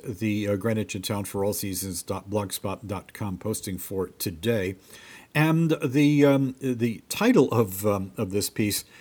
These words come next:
um, is, um, The Heydays of Narragansett. Narragansett socialite survived a difficult marriage before moving on to a shoe baron. <laughs> And it does, uh, involve,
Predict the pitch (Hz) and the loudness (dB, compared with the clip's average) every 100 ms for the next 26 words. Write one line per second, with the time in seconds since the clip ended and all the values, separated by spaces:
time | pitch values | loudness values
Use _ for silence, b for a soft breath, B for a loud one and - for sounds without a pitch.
0 | B B - 127 123 120 - 120 123 107 | B B 0 2 2 0 -2 2 2 0
1 | - b b - 120 113 110 98 117 170 | -6 b b -4 0 2 0 0 4 4
2 | 175 180 170 170 170 143 - b b - | 6 4 4 4 4 2 -10 b b -6
3 | 101 151 170 143 165 175 - 95 - - | 0 2 2 0 0 0 -2 -6 -10 -8
4 | 92 131 120 131 127 131 - 135 - 131 | -4 -2 2 0 0 -2 0 0 0 0
5 | 135 123 117 95 135 143 127 101 82 113 | 0 -2 -4 0 2 2 0 -2 -6 -6
6 | 107 120 95 120 117 104 113 - 117 98 | -4 -4 -2 -2 -2 -4 -8 -2 -2 0
7 | 110 110 98 104 98 95 95 90 - 107 | 0 -2 -2 -2 -4 -4 -4 -2 0 -2
8 | 87 139 147 92 - - 160 - 170 - | 0 2 2 -2 -6 -6 -6 -6 -8 -8
9 | - - - - 147 151 143 131 117 120 | -18 -16 -14 0 4 4 4 2 4 6
10 | 127 - 131 120 127 123 110 117 117 - | 6 4 0 0 2 2 4 6 4 2